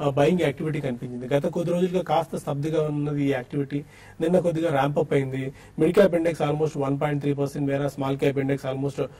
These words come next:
టూ అండ్ హాఫ్ పర్సెంట్ వరకు గెయిన్ అవ్వడం మనం చూస్తున్నాం. సెక్టార్ స్పెసిఫిక్, ఆ, రొటేషన్ జరుగుతోంది. నిన్న పవర్ రిలేటెడ్ and పవర్ ఫైనాన్స్ రిలేటెడ్ కంపెనీస్ అన్నిట్లోనూ బయింగ్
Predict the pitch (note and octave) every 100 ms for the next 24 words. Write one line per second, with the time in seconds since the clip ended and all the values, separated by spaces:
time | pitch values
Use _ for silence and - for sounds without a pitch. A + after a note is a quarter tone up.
0 | - - G3 G3 F#3+ F3+ - D#3+ D#3+ D3+
1 | D3 C#3 E3 C#3+ - - - D3+ D#3+ F#3
2 | F3 D#3 D#3 C#3+ B2+ D3 C#3 C#3 B2+ B2
3 | - - - - E3+ D#3 A3 G#3+ - D#3+
4 | F3+ E3 F3 D#3 C#3+ C#3+ C#3 C3+ C3+ C#3
5 | D#3 E3+ C#3+ C#3+ C#3+ C#3 C#3 C#3 D3+ C#3+
6 | - - - D3+ F3+ E3+ F3+ F3 F3 F3
7 | D#3 C#3 D3+ E3+ D#3+ D#3+ D3+ D#3 D3+ D3
8 | C#3+ C#3 D3 C3+ C#3 C#3+ C#3+ C#3 C3 C#3+